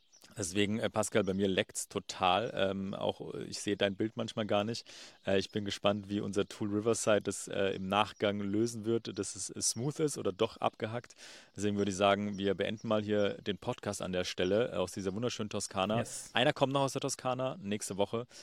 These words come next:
Speaker 1: Nee, Bologna, das ist auch noch fast nicht mehr Toskana. Ähm, Pascal, danke dir für das geile Tool. Ich wünsch dir einen wunderschönen
Speaker 2: Gerne,
Speaker 1: Tag.
Speaker 2: gerne. Ja,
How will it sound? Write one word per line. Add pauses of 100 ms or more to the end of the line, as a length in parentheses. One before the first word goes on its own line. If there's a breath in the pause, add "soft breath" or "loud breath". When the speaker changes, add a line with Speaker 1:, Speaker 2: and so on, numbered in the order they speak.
(200 loud breath)
Speaker 1:
Nee,
Bologna,
das
ist
auch
noch
fast
nicht
mehr
Toskana. (380 loud breath)
Ähm, (300)
Pascal, (320)
danke
dir
für
das
geile
Tool. (1040)
Ich
wünsch
dir (240)
einen
wunderschönen
Speaker 2:
Gerne,
Speaker 1:
Tag.
Speaker 2:
gerne. (1080 loud breath)
Ja,